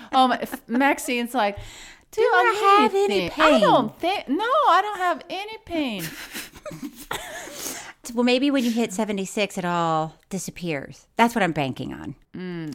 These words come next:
Speaker 1: I don't think Maxine
Speaker 2: Mm-hmm.
Speaker 1: has felt any pain.
Speaker 2: And no pain.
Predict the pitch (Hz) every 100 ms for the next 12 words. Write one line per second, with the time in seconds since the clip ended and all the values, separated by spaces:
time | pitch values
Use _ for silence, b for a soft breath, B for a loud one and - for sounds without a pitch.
0 | - 233 339 339 262 220 196 190 269 262
1 | 262 269 180 - 165 - _ 240 330 359
2 | 339 247 196 156 139 170 285 330 - -
3 | 453 - 254 190 165